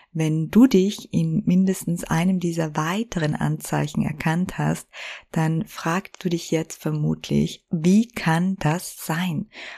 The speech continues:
Warum habe ich genau das übernommen, was ich doch eigentlich nicht übernehmen wollte?“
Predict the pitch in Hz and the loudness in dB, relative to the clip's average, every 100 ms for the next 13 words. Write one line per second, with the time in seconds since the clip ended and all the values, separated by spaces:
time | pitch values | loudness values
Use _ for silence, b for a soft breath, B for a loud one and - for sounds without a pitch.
0 | - 147 160 170 226 185 180 185 185 - | -4 -2 0 2 2 0 0 0 -2 -4
1 | 175 175 175 214 233 - 185 214 - - | -4 -4 -2 -2 -2 -2 -2 -4 -12 0
2 | 196 170 160 156 165 175 196 B B B | 2 4 2 2 0 0 -2 B B B
3 | 170 175 175 170 - 165 160 185 175 170 | -2 -2 0 -2 0 -2 0 2 0 -2
4 | - 165 - - 156 147 147 147 147 147 | -2 -2 -4 -4 0 0 0 -2 -2 -4
5 | 135 143 160 - 151 147 | -2 0 0 -2 -4 -4